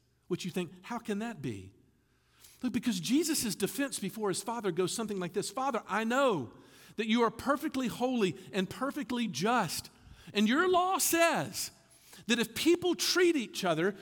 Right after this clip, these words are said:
the way Les Newsom does, they deserve death. But here's my hands,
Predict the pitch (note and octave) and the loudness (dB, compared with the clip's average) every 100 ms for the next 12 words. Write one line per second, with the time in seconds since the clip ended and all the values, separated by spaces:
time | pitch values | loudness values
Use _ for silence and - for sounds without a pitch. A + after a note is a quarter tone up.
0 | - F#3+ G3+ G#3 G#3 C#4+ E4+ D4+ E4 E4+ | -6 0 2 4 2 2 0 0 2 2
1 | - A3+ D#3+ E3 C3 C3+ A#3 - - _ | 2 -2 0 0 0 0 0 -4 -8 _
2 | _ _ _ _ - C4 E4 C4 B3 D#4+ | _ _ _ _ 0 2 2 0 0 0
3 | D#4+ F3 C#3+ D4+ E4 A#3+ A#2+ - - _ | 0 -2 2 4 4 0 -4 -12 -16 _
4 | _ _ _ _ _ _ _ _ _ _ | _ _ _ _ _ _ _ _ _ _
5 | _ _ _ - C#3+ B3 A#3 G3 F3 C#3 | _ _ _ -14 -10 -8 -8 -6 -6 -6
6 | F#2+ F2 E2+ - | -8 -14 -16 -18